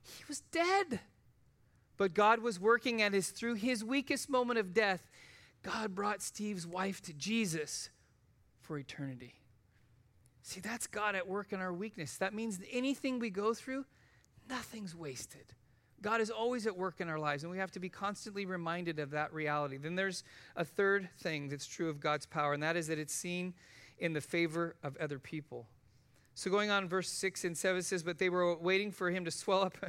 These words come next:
<laughs> suddenly fall down dead." So they thought he was gonna die from the snake bite. But when they had waited a long time and saw no misfortune came to him, they changed their minds and said he was a god. Now, obviously, Paul knows he wasn't a god. He wasn't gonna let them worship him. But then, and then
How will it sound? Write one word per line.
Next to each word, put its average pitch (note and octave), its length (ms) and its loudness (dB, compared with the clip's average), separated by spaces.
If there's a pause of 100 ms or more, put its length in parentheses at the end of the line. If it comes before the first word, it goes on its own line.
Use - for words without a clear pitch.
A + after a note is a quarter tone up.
(140)
<laughs> - 240 -20
suddenly F#3+ 320 2
fall F#3 220 4
down E3+ 240 2
dead." E3 180 2
So F3 100 -6
they D3+ 40 -2
thought E3+ 120 2
he E3+ 40 4
was D#3+ 80 -4
gonna E3 160 0
die F3 260 6
from F3 160 -8
the E3 80 -2
snake F#3 320 -4
bite. D3+ 220 2
But D#3+ 140 0
when F#3 120 0
they F#3 120 2
had F3 160 2
waited F#3+ 260 4
a F#3 60 4
long F3+ 240 2
time F3 200 -2
and D#3+ 80 -6
saw F3 320 2 (300)
no E3 160 0
misfortune E3 480 -4
came E3 140 -4
to E3 60 -4
him, D#3 80 -6
they D3+ 100 -2
changed E3+ 340 -6
their D3+ 80 -4
minds D3+ 220 -2
and C#3+ 100 -6
said D3 180 -4
he C#3+ 80 -2
was C3 160 -6
a B2 60 -8
god. B2 480 -2 (1000)
Now, C#3+ 100 0
obviously, C#3+ 280 -2
Paul C#3+ 200 -4
knows C#3 200 -4
he C#3 60 -6
wasn't C#3 340 -2
a B2 60 -6
god. B2+ 300 -2
He C#3 60 -4
wasn't C3+ 300 -8
gonna C3+ 220 -6
let C#3 200 -2
them C3 140 -4
worship C#3 360 -6
him. C3+ 120 -8
But C#3 100 -8
then, E3 280 -4
and E3 160 -4
then E3 220 -2